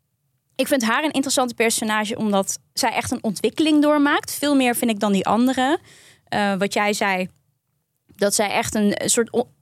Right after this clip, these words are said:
een omwenteling heeft nadat, eh, eh, haar partner, ik ben even zijn naam, Ethan, eh, zegt van, "Het is toch een soort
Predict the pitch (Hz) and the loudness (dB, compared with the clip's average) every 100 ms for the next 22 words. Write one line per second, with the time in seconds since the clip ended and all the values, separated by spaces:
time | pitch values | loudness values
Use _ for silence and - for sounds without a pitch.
0 | _ - 220 - 262 277 262 254 226 214 | _ -2 -2 2 2 4 2 0 0 2
1 | 196 196 196 - 208 220 208 196 - - | 2 2 0 0 0 0 0 -2 -4 -2
2 | 98 95 - - 190 185 185 185 202 - | -2 -2 -2 -2 -2 0 0 0 -2 -2
3 | 202 196 185 190 196 202 185 190 190 196 | -2 0 -4 -2 -2 -2 0 0 0 0
4 | 247 233 175 175 - - - _ _ 196 | 0 2 0 -2 -4 -20 -20 _ _ 0
5 | 185 180 214 214 - - 196 190 180 _ | 2 2 0 -2 -4 0 2 0 -4 _
6 | _ _ _ 208 - 247 220 233 208 202 | _ _ _ -2 0 0 0 2 2 0
7 | - | -8